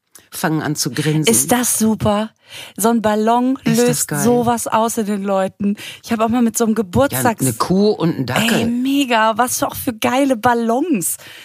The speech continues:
Speaker 2: Also, ach,
Speaker 1: Ja.
Speaker 2: und dann läufst du da mit so einem, <laughs> weißt du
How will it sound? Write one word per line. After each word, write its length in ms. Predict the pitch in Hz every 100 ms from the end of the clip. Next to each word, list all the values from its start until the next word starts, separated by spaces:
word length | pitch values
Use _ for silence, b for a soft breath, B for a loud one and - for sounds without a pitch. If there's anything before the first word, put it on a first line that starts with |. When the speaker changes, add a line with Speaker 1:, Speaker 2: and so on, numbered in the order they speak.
| B B B
Speaker 2:
Also, 460 | - 240 214 226 226 - -
ach, 340 | - 170 -
Speaker 1:
Ja. 380 | 131 165 226 135
Speaker 2:
und 140 | - 202
dann 140 | 214
läufst 420 | 226 226 233 -
du 80 | 330
da 100 | 214
mit 180 | 214 220
so 100 | 226 233
einem, 120 | 302
<laughs> 640 | - - - - - -
weißt 200 | 208
du 40 | 220